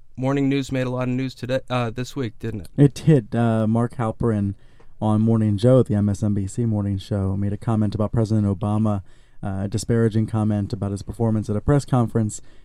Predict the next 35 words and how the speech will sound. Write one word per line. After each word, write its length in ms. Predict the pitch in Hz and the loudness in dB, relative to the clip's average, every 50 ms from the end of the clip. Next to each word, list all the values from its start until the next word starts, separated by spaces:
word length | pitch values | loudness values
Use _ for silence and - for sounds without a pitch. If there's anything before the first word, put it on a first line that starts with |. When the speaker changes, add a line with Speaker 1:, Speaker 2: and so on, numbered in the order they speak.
| - - - | -20 -10 0
Speaker 2:
really 260 | 131 143 151 143 131 | 4 6 8 8 6
ricocheted 580 | 110 107 120 151 147 - 143 123 - 135 117 110 | 6 6 6 6 6 6 4 4 6 4 4 4
across 380 | 110 - - 123 113 107 98 | 4 2 2 2 2 2 0
the 160 | - - 107 104 | 0 0 0 2
web, 480 | 101 110 110 110 104 98 92 - 95 - - | 2 2 0 0 -2 -2 -2 -4 -6 -6 -6
and 380 | - 117 117 110 113 117 117 120 | -4 -4 -2 -2 -2 0 0 2
made 220 | 120 123 120 117 | 2 2 2 4
Mark 240 | 117 113 110 - - | 4 2 2 0 0
Halperin 400 | 117 113 110 - - 110 104 101 | -2 -2 0 0 2 2 2 2
probably 260 | - 113 110 101 110 | 0 0 0 2 2
more 260 | 107 104 107 107 107 | 2 4 4 2 2
famous 420 | - - 113 110 107 107 104 98 - | 2 2 2 2 4 2 2 2 2
than 120 | 113 107 | 2 2
he's 100 | 107 101 | 2 2
ever 280 | 110 110 95 104 104 98 | 2 2 2 0 0 2
been, 400 | 98 131 139 131 123 117 110 101 | 4 6 6 6 6 6 4 4
but, 200 | 110 107 107 - - - - - - - - | 2 0 -2 -4 -8 -16 -18 -18 -18 -4 0
but 100 | 117 113 | 2 4
in 80 | 110 110 | 4 4
the 80 | 107 | 4
worst 300 | 101 98 107 104 - - | 4 2 0 0 0 0
way 100 | 104 101 | -2 0
possible. 560 | - 127 120 117 110 - 107 87 90 101 92 - - - - - - - - - - | 0 2 0 0 0 0 -4 -4 -4 -6 -10 -10 -14 -18 -20 -20 -20 -20 -20 -12 -4
Speaker 1:
And, 120 | 143 151 160 | 0 4 4
you 60 | 156 | 6
know, 80 | 151 147 | 6 4
I 100 | 147 147 | 4 4
know 160 | 151 151 139 | 4 4 4
Mark. 320 | 127 123 123 135 - - | 4 4 2 0 -2 -4
I've 140 | 123 117 - | -6 -4 -2
known 180 | 127 123 127 120 | 0 0 0 0
him 60 | 113 | -2
since 260 | - - 107 - - | -6 -10 -12 -8 -6
nineteen 320 | 120 117 110 - 123 120 | -4 -4 -4 -2 -2 -2
ninety-two, 640 | 113 113 113 110 110 - - - 113 110 117 135 | 0 -2 -2 -4 -6 -8 -8 -8 -6 -6 -6 -8